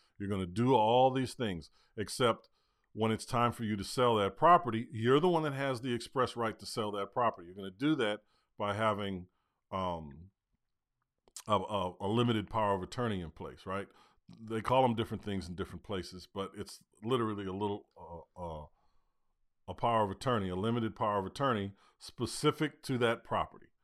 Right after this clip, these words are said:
that gives you the right to market it, to show it, to do all those things. Now,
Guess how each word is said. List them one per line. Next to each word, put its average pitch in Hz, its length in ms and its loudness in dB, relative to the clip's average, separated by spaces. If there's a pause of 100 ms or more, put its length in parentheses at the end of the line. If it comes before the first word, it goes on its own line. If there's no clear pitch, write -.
(320)
that 98 200 -2
gives 120 260 2
you 127 100 0
the 113 120 0
right 113 340 2
to 104 100 -8
market 123 400 0
it, 135 240 -4
to - 100 -14
show 135 360 4
it, 135 220 0 (500)
to 123 80 -6
do 123 180 2
all 117 140 6
those 98 220 -2
things. 80 300 -10
Now, 98 280 -2